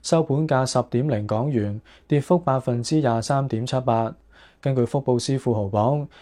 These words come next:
現年五十八歲嘅吳亞軍目前身價達到七十二億美元，曾為中國女首富。吳亞軍自稱最近嘅身體不太好，亦都想多花啲時間陪孩子。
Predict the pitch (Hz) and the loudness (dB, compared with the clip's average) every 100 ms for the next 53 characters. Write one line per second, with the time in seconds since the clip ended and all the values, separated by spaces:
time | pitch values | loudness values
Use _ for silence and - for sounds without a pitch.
0 | - 139 139 113 113 131 139 127 139 - | -4 0 2 2 0 0 0 0 -2 0
1 | 139 131 135 107 110 131 135 160 156 135 | -2 0 -2 -2 -2 0 2 2 2 0
2 | 120 - 104 104 156 151 139 131 131 123 | -4 -4 -4 0 0 2 0 0 0 0
3 | 135 127 - 151 123 120 120 143 139 117 | 0 -2 -2 -2 -2 -2 -2 -2 0 -2
4 | 120 101 104 107 - - - 110 107 110 | -2 -4 -6 -10 -18 -8 -6 -2 -2 -2
5 | 165 160 151 131 120 123 117 127 - 120 | 0 2 0 0 -2 -2 -2 -2 0 2
6 | 120 - - - - - 123 131 143 143 | 0 -4 -18 -20 -20 -10 -2 2 2 4
7 | 180 170 131 127 160 160 147 131 127 120 | 2 2 0 2 2 2 0 0 0 -2
8 | 135 131 156 147 131 120 143 135 123 117 | 0 0 0 -2 -2 -2 -2 0 0 0
9 | 113 135 143 - - - 151 196 - 135 | 2 0 -2 -8 -12 -4 0 2 2 0
10 | 160 170 170 165 160 170 - 104 131 131 | 2 2 2 2 2 0 -2 -4 0 -2
11 | 127 101 101 104 107 113 | -2 -4 -2 -4 -2 0